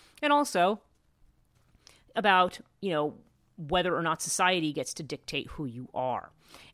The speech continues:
And again, I'm not talking about this in an ethical sense. I'm talking about this more in the sense of the way in which, um, social norms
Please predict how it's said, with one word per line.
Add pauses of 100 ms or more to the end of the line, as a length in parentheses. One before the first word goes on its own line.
And
again,
I'm
not
talking
about
this
in
an
ethical
sense. (380)
I'm
talking
about
this
more
in
the
sense
of
the
way
in
which,
um,
social
norms